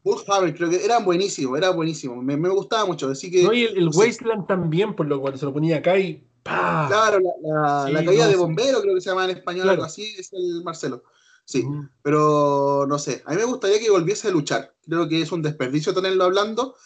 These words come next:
Speaker 1: aunque lo hace bastante bien, ojo, a mí me gusta más ver N X T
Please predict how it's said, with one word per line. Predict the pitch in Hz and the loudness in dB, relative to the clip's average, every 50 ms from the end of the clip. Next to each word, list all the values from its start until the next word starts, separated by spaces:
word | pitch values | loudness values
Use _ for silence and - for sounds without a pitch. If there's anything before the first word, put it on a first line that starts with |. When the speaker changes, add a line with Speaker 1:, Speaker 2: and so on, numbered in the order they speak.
| - - | -8 -4
Speaker 1:
aunque | 151 160 156 - 180 | -2 -2 -2 0 0
lo | 185 240 | -2 0
hace | 262 269 | 0 0
bastante | 220 196 190 - 202 - - - 226 | -2 -2 -2 -2 -6 -6 -6 -8 -8
bien, | 220 214 220 | -6 -6 -6
ojo, | 247 - 196 | -4 -4 -2
a | 170 165 | -2 -2
mí | 180 | -2
me | 196 190 | 0 0
gusta | 180 214 214 - - 165 | 0 -2 -2 -4 -4 -2
más | 170 190 185 165 | -2 -2 -2 0
ver | 190 190 | 0 0
N | 196 196 | 0 0
X | 180 156 156 151 156 | -2 -2 -4 -4 0
T | - 190 190 196 196 | 0 0 0 0 -4